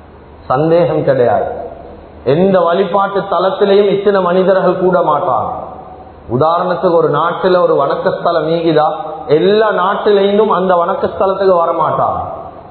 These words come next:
குறைவு. ஆனா முழு உலகத்துல ஒரு நாட்டுல ஈக்கக்கூடிய வணக்கஸ்தலத்துக்கு, முழு உலகத்துல ஈக்கக்கூடிய எல்லா நாடுகள்,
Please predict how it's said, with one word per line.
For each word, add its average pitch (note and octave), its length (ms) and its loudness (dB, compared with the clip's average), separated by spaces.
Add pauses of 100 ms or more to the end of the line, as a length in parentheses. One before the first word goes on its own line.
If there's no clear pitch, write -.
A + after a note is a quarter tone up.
(120)
குறைவு. G3+ 640 0 (560)
ஆனா E3 400 -2
முழு F#3 480 2
உலகத்துல F#3 880 0 (440)
ஒரு F3+ 260 2
நாட்டுல G3 520 0
ஈக்கக்கூடிய G3 600 4 (140)
வணக்கஸ்தலத்துக்கு, E3 1000 -2 (480)
முழு F3+ 560 2
உலகத்துல F#3 480 0
ஈக்கக்கூடிய E3+ 640 2
எல்லா F3+ 380 4
நாடுகள், E3 640 0